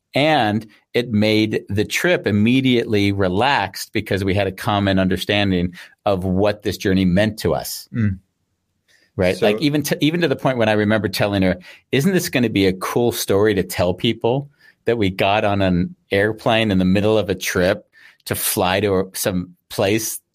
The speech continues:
Speaker 1: to get a house?" Like, how f-, how weird is that? And, and I think she could feel the joy of that narrative as well. Yeah.
Speaker 2: Hmm. It, it, it's almost like, um, we're gonna have a story in our head,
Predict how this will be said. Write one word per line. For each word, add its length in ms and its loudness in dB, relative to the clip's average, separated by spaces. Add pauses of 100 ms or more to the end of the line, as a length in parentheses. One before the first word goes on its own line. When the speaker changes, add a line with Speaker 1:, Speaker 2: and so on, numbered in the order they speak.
(120)
Speaker 1:
to 100 -2
get 240 -2
a 60 2
house?" 280 -2
Like, 160 -2
how 180 -2
f-, 340 -12
how 180 0
weird 320 0
is 80 -6
that? 200 2
And, 160 0 (220)
and 100 2
I 40 0
think 180 -4
she 180 0
could 200 -4
feel 640 2
the 180 -4
joy 420 2
of 140 0
that 220 2
narrative 500 2
as 160 -2
well. 300 0 (400)
Yeah. 160 -4 (2250)
Speaker 2:
Hmm. 400 4 (1600)
It, 180 0 (160)
it, 60 -10
it's 260 -2
almost 380 0
like, 400 2
um, 460 2 (2000)
we're 140 2
gonna 240 2
have 240 0
a 40 -4
story 360 2
in 80 2
our 120 0
head, 380 0